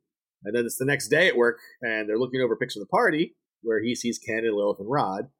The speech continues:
and her pics start to give him a headache. Her in film has a physical effect upon those who look upon her. This is, like, the first touch of that that they kinda give.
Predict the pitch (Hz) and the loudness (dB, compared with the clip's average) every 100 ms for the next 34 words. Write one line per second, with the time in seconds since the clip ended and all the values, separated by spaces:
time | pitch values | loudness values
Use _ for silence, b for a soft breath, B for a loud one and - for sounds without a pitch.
0 | _ - 95 95 123 120 139 135 - 107 | _ -14 -12 -2 0 2 0 0 0 0
1 | 104 104 98 - 110 82 - - _ _ | 0 -4 -4 -4 -4 -4 -8 -20 _ _
2 | _ _ _ - 180 175 143 - 156 139 | _ _ _ 6 6 6 2 2 4 4
3 | 117 110 107 147 123 123 110 - 127 - | 2 -2 -2 0 2 2 0 0 -4 -4
4 | 104 107 101 104 98 101 98 92 90 73 | -8 -4 -2 -2 -2 -4 -6 -8 -10 -12
5 | - - 98 117 101 95 123 110 - - | -16 -12 -4 -4 -4 -2 -2 -2 -4 -4
6 | 131 104 90 80 - _ _ - - 98 | -2 -4 -6 -10 -14 _ _ -12 -8 -6
7 | 104 90 90 90 131 | -6 -6 -4 -6 -6